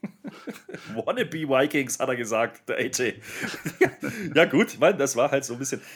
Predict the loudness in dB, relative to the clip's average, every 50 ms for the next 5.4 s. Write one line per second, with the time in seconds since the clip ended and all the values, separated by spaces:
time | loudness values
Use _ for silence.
0 | -14 -10 -8 -8 -2 0 0 0 0 -4 -6 -4 -4 -6 -6 -4 -4 -4 -6 -4
1 | -6 -6 -8 -8 -10 -14 -10 -8 -8 -4 -4 -4 -4 -4 -8 -8 -8 -8 -8 -6
2 | -4 -4 -4 -4 -6 -8 -10 -12 -12 -10 -6 -4 -4 -2 -2 -4 -6 -6 -6 -6
3 | -6 -6 -6 -6 -6 -6 -4 -4 -6 -6 -8 -8 -10 -10 -10 -10 -10 -10 -10 -10
4 | -10 -8 -8 -8 -8 -8 -8 -8 -8 -8 -10 -10 -12 -12 -12 -12 -12 -14 -18 -20
5 | _ -14 -10 -10 -8 -8 -10